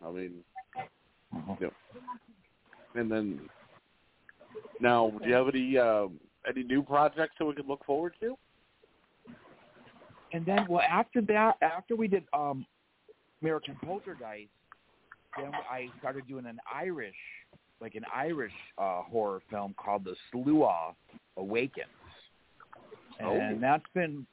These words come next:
Speaker 3: uh, very challenging. Uh, we've been working on that one,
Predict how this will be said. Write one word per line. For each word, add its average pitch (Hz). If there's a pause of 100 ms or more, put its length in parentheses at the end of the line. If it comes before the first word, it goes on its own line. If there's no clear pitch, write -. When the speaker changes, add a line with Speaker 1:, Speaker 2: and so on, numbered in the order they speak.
(120)
Speaker 3:
uh, 113
very 127 (160)
challenging. 92 (200)
Uh, 87
we've 107
been 107 (520)
working 117
on 101
that 107
one, 95